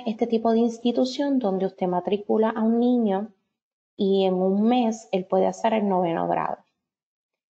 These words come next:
La nueva escuela virtual, eh, tampoco es una institución que otorga grados académicos.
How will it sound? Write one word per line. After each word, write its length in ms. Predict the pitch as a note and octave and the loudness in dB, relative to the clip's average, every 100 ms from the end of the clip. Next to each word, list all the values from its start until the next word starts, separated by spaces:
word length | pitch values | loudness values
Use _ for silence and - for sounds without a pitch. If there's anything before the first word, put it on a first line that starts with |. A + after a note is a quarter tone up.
| _ - | _ -4
La 140 | G3 | -2
nueva 200 | F#3 F3+ | 2 2
escuela 360 | F#3 - G#3+ G#3+ | 0 -2 0 0
virtual, 760 | A3+ A#3 - B3+ A#3 G3+ G#3+ - _ _ _ _ - | 0 -2 -2 0 2 0 -4 -10 _ _ _ _ -4
eh, 520 | G3 F#3+ F#3 F#3 F#3 _ _ _ | 0 0 0 -4 -6 _ _ _
tampoco 840 | G3 F#3+ F#3+ - G3+ G3+ - A3+ | -4 -4 -6 -4 -2 -2 0 2
es 880 | A#3 A3 G#3 A3 - - - _ _ _ _ _ _ - | 2 2 0 -2 -8 -14 -20 _ _ _ _ _ _ -8
una 500 | G3+ G3+ G3+ G3+ A3 | -2 0 2 0 0
institución 1300 | A3+ A3+ A#3 - A3 G#3 G#3 F#3+ - A#3+ A#3 G#3 G3 G3+ | 0 2 0 -2 -2 -2 -2 -4 -4 -4 -2 -2 -4 -6
que 180 | G#3+ G3 | -2 0
otorga 600 | F#3 A3 A#3+ G#3 F#3+ F#3+ | 2 0 2 0 0 -2
grados 640 | F#3 F3 F3 G#3 A3+ - - | -2 0 0 0 -4 -10 -10
académicos. 1300 | F3+ F3+ - E2+ E2+ E2+ F2 - - _ - - | -8 -6 -4 0 0 0 -2 -4 -8 _ -20 -20